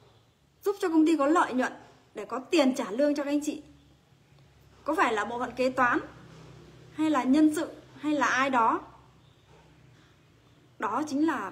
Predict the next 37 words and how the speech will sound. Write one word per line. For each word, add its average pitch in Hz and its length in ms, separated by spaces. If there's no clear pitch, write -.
bộ 240 280
phận 254 200
marketing 269 800
và 202 100
sale 294 240
các 254 160
anh 240 160
chị. - 140
Nếu 269 160
bạn 262 160
muốn 269 140
trở 311 140
nên 294 200
thành 254 280
công 302 260
và 240 140
giàu 226 300
có, 214 260
bạn 302 180
phải 392 100
làm 392 180
xuất 427 300
sắc 427 140
sale 330 260
và 254 80
marketing. 294 580
Chào 208 140
em 226 140
Hồng 214 260
Vân, 240 220
chào 214 100
em 226 180
Hạnh, 262 180
xin 233 120
chào 214 120
cả 202 120
nhà. 208 380